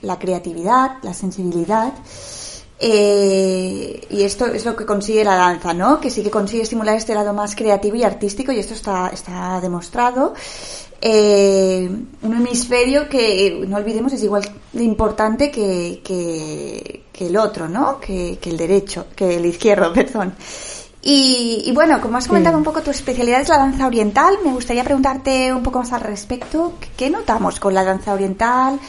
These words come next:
Speaker 1: ¿En qué consiste este baile?
Speaker 2: Mm, mira, creo que la danza oriental tiene algunas cosas en común con cualquier otra danza o
Speaker 1: Ujú.
Speaker 2: baile,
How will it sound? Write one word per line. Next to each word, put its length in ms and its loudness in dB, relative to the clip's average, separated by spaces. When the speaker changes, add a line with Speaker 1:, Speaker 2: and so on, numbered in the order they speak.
Speaker 1:
¿En 180 -2
qué 140 -4
consiste 640 -2
este 200 -4
baile? 400 -6
Speaker 2:
Mm, 640 4
mira, 300 6
creo 160 4
que 140 4
la 80 8
danza 260 6
oriental 520 6
tiene 160 6
algunas 320 6
cosas 320 4
en 100 6
común 340 4
con 200 6
cualquier 340 4
otra 220 6
danza 480 6
o 80 10
Speaker 1:
Ujú. 80 8
Speaker 2:
baile, 500 6